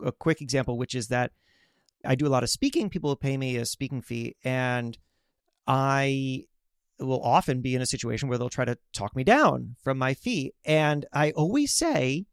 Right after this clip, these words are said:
to them, Uh, look, I, I, I totally appreciate, you know, whatever budget you're working with, but just so you understand,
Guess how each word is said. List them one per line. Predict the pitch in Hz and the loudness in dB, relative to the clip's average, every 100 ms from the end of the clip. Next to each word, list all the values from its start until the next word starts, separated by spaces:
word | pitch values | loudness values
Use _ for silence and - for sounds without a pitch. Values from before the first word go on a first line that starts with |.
| _ _ | _ _
to | - | -4
them, | 127 117 123 151 _ - | -2 0 -2 -10 _ -16
Uh, | - - | -16 -8
look, | - 135 | -2 2
I, | 131 - | 0 2
I, | 135 - - | 0 0 0
I | 143 | 2
totally | 165 180 170 | 4 4 4
appreciate, | 156 151 143 - 139 131 123 - _ | 2 0 -2 0 0 0 -2 -8 _
you | 175 | -6
know, | 120 | 0
whatever | 127 139 135 | 2 2 2
budget | 127 120 | 0 -2
you're | 113 131 | -2 0
working | 214 240 | 0 0
with, | 175 151 - _ _ _ _ | 4 4 2 _ _ _ _
but | 135 156 - | 6 6 4
just | - - - | 0 2 4
so | 196 | 4
you | 160 | 4
understand, | 156 160 - 285 233 180 180 | 4 0 0 4 4 4 0